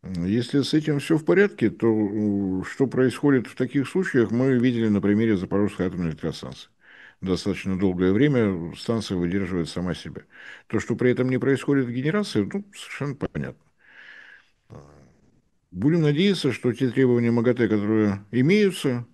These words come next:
э, десять суток, э, атомный энергоблок должен продержаться на собственной генерации, дизельные, сторонние от других электростанций,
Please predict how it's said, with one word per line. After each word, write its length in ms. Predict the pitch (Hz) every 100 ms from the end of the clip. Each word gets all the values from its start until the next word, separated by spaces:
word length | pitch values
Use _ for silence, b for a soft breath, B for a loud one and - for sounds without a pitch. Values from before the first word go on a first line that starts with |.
| _
э, 400 | 107 92 85 78
десять 400 | 98 117 110 107
суток, 540 | - 139 113 98 - - -
э, 320 | - 76 64 78
атомный 380 | 98 92 101 101
энергоблок 460 | 101 98 107 131 104
должен 280 | 101 98
продержаться 640 | 92 98 101 101 92 - 107
на 60 |
собственной 400 | - 107 - 104
генерации, 480 | 104 127 180 185 113
дизельные, 760 | 101 160 143 117 101 92 85 85
сторонние 560 | 90 - 110 104 98 90
от 60 |
других 340 | 95 123 165 127
электростанций, 720 | 104 - 120 113 101 -